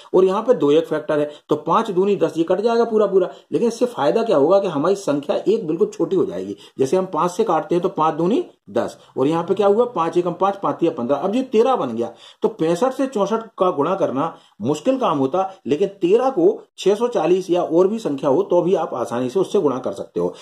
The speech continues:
तो ये छोटी संख्या बन गई, तो अब इससे इसको आसानी से, लेकिन अभी दो बच गया तो दो को भी दो तिया छह, दो दूनी चार, दो जीरो जीरो, और छोटी संख्या हो गई।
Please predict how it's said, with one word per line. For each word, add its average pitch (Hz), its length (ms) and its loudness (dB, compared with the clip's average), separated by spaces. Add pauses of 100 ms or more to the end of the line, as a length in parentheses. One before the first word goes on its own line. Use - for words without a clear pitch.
(140)
तो 185 60 4
ये 214 80 2
छोटी 220 280 0
संख्या 135 280 -2
बन 120 160 -4
गई, 208 120 0 (240)
तो 170 60 0
अब 165 80 0
इससे 180 240 2
इसको 196 220 0
आसानी 139 380 -2
से, 131 60 0
लेकिन 165 180 2
अभी 196 160 2
दो 185 160 4
बच 226 180 -2
गया 170 220 0 (200)
तो 127 60 -4
दो 143 160 2
को 185 120 4
भी 220 180 -2 (200)
दो 139 140 2
तिया 220 240 0 (180)
छह, 104 200 -4 (280)
दो 131 120 4
दूनी 175 280 0
चार, 98 300 -6 (220)
दो 131 220 0
जीरो 107 240 -4
जीरो, 90 280 -8
और 233 180 4
छोटी 240 240 -4
संख्या 220 280 -2
हो 175 100 4
गई। 165 120 2